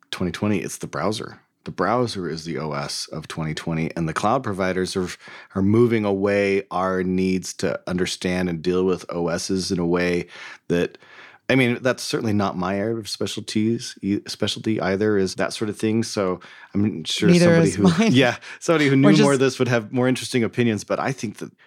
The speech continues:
Speaker 1: what they're doing is taking the O Ss that maybe, like you said, could they be redesigned? They're redesigning them in, in a way by abstracting them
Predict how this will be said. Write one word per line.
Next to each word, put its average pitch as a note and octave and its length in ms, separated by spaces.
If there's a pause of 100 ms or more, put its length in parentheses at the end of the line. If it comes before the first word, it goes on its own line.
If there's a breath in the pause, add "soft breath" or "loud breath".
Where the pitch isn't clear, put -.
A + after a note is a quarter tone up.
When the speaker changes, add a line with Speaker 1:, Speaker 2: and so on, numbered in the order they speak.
(120)
Speaker 1:
what B2+ 140
they're G2+ 140
doing A2 520
is F2+ 220
taking G#2 400
the F#2+ 140
O F#2 100
Ss F#2 360
that - 280
maybe, G2 500
like F2 220
you E2+ 60
said, B2 340 (100)
could G2+ 220
they G#2 140
be G#2 160
redesigned? G#2 540 (340 loud breath)
They're C3 160
redesigning G#2+ 580
them F#2+ 260
in, G2 200 (240 soft breath)
in G#2 100
a G2 60
way A2 300
by F#2 160
abstracting F#2 640
them C#2 200